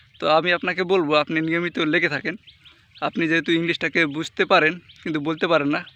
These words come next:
বলার চেষ্টা করবেন। আপনি শ্যাডোয়িং ফলো করতে পারেন, অন্যে যা বলতেছে আপনি তা শুনে শুনে তার রিপিটেশন করতে পারেন, একে বলে শ্যাডোয়িং। তো এক্ষেত্রে আপনার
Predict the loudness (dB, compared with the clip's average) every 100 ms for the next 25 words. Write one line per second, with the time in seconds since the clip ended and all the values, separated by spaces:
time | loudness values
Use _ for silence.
0 | -6 0 2 2 -2 -6 -8 -8 -10 -14
1 | -20 -20 -20 -14 -8 -2 0 0 -2 -10
2 | -20 -20 _ -10 0 2 2 0 0 -2
3 | -2 -4 -2 -2 -2 -6 _ -20 -20 -20
4 | _ _ -8 -4 -2 0 0 0 2 0
5 | 2 -2 0 -2 -4 -14 -18 _ -20 -20
6 | -20 -20 _ -20 -10 -6 -4 0 6 6
7 | 6 0 -10 -2 -2 -2 0 -2 -2 -12
8 | _ -2 0 0 -4 -10 -6 -2 2 2
9 | 0 -2 -6 -4 -4 -6 -2 -2 0 0
10 | -2 0 0 0 -4 -8 -14 _ -20 -20
11 | -16 -8 -4 -4 -2 -2 2 2